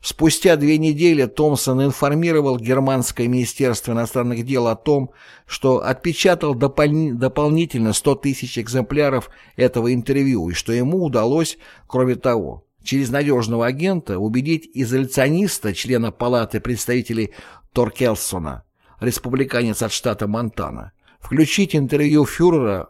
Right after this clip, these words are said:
в Конгрессен Рекорд, протоколы Конгресса от двадцать второго июня. Это еще раз гарантирует его самое широкое распространение. Нацистское посольство в Вашингтоне хваталось за любую соломинку.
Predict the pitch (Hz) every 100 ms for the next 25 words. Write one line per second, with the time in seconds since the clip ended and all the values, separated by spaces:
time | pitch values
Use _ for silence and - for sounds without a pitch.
0 | - - 113 127 135 143 - 139 117 135
1 | 131 - - - _ _ _ _ - 104
2 | 110 123 - 135 123 120 123 113 95 -
3 | - 71 - 82 101 170 160 135 - 107
4 | 117 113 117 92 78 57 - _ _ _
5 | _ _ _ _ 98 110 147 135 180 190
6 | 175 143 147 143 131 156 147 120 131 127
7 | - 147 131 123 107 117 117 110 107 104
8 | 107 - 101 - 87 90 76 67 50 87
9 | 85 _ _ _ _ _ _ _ 80 95
10 | 139 - 190 - - 160 143 160 - 165
11 | - 139 131 139 - 156 - 185 180 120
12 | 80 101 113 143 135 110 120 147 143 131
13 | 110 - 120 123 78 64 - - -